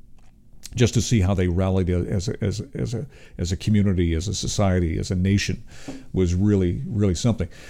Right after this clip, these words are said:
So we spent a couple of years there, and then it was like, "You know what? It's time to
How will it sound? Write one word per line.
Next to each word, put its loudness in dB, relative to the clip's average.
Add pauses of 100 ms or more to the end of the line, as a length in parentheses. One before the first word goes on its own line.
(180)
So 4
we 2
spent 4
a 2
couple 0
of 0
years 4
there, 6
and 4
then 6
it 2
was -2
like, -2
"You 0
know 4
what? 0 (100)
It's -4
time 4
to 4